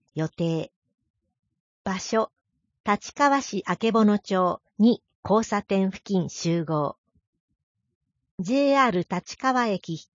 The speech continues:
北口から徒歩約七分。対象、多摩地域在住、在勤、在学の方。小学生以下は保護者同伴。定員五十人。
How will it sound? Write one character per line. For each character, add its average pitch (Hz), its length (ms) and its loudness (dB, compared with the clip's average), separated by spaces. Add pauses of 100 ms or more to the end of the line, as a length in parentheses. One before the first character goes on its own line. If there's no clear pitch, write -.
北 220 280 -2
口 - 300 -10
か 180 140 -4
ら 175 180 -4 (260)
徒 247 120 0
歩 196 240 0 (160)
約 208 280 -2
七 170 320 0
分。 151 280 -6 (920)
対 226 240 0
象、 214 440 0 (380)
多 214 100 2
摩 269 180 2
地 277 240 -4
域 165 200 -8
在 202 320 -2
住、 202 420 0
在 190 320 -4 (120)
勤、 180 340 -2
在 202 280 2
学 220 280 2
の 190 140 0
方。 175 360 -8 (520)
小 254 240 4
学 254 240 0
生 220 300 0
以 214 120 -4
下 165 160 -4
は 151 220 -6 (160)
保 190 160 2
護 247 120 4
者 190 200 -4
同 165 240 -2
伴。 160 340 -6 (1040)
定 233 180 2
員 220 460 2
五 202 200 0
十 240 280 2
人。 156 320 0